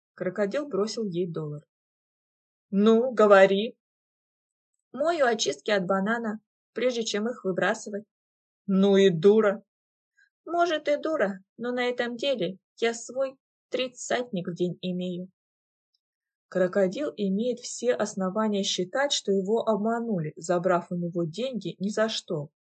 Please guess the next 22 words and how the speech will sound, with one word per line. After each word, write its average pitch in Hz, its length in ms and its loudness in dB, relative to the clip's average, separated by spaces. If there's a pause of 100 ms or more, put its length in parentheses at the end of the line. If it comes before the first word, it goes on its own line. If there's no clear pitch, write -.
(140)
хотя 208 320 4
формально 214 560 2
мартышка 190 560 -2
сказала 190 500 -2
ему 175 260 -2
правду. 151 500 -6 (920)
Другое 285 480 0
дело, 269 480 -2
что 233 260 -2
вовсе 247 440 -4
не 247 180 -6
ту, 214 380 -6 (180)
которую 180 400 -2
хотел 180 420 -2
услышать 175 480 -6
крокодил. 185 640 -4 (1160)
Он 190 180 2
явно 196 540 2
ожидал 185 480 2
другого 208 560 2
ответа, 196 500 -2
более 185 640 0